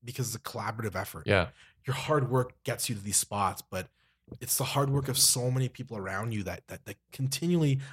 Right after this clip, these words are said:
Speaker 1: allow you to do it. So I look at, like, we look at beautiful shows and you know that that,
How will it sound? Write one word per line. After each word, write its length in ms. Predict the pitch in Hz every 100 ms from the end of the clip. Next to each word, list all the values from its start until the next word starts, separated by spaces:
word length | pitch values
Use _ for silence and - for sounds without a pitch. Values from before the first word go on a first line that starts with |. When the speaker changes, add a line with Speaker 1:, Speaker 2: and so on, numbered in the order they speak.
| -
Speaker 1:
allow 260 | 117 117 117
you 140 | 107
to 60 | 92
do 180 | 117 117
it. 160 | 90
So 80 | -
I 40 | 151
look 220 | 190 202
at, 140 | 170
like, 120 | 131 139
we 100 | 170
look 160 | 185
at 120 | 110
beautiful 400 | 104 113 120 -
shows 580 | 104 104 95 92 92 - _ _ _ - _ _
and 260 | 107 104 101
you 140 | 135
know 500 | 143 123 110 107 104
that 160 | 95 87
that, 260 | 104 113